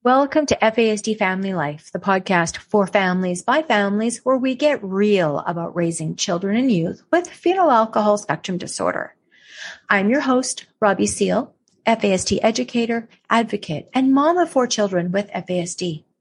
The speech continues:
I know the struggle is real, but so is success.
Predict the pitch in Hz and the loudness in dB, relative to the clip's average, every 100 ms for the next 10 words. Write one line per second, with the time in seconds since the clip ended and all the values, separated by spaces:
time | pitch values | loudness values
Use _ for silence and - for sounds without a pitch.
0 | _ _ 220 247 254 247 277 311 302 - | _ _ 0 2 4 4 2 2 0 0
1 | 202 196 180 175 180 165 147 160 - - | 0 2 -2 -4 -4 -2 -2 -6 -14 -20
2 | - 254 - - 254 269 254 247 190 - | -4 -2 -2 0 4 4 4 0 -6 -8
3 | 143 - - - | -10 -10 -14 -18